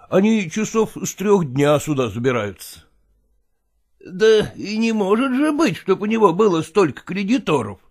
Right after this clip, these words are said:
Тут и в креслах, и в ложах шмули и ривки. Вон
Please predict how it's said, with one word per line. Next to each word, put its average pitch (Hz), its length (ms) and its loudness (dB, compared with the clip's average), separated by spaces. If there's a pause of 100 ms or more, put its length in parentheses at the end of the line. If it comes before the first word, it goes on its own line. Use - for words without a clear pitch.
(600)
Тут 196 300 0
и 175 80 2
в - 160 -4
креслах, 247 880 0
и 175 140 -4
в 139 100 -4
ложах 220 720 2
шмули 196 560 -4
и 156 240 -2
ривки. 139 600 -2 (680)
Вон 196 380 4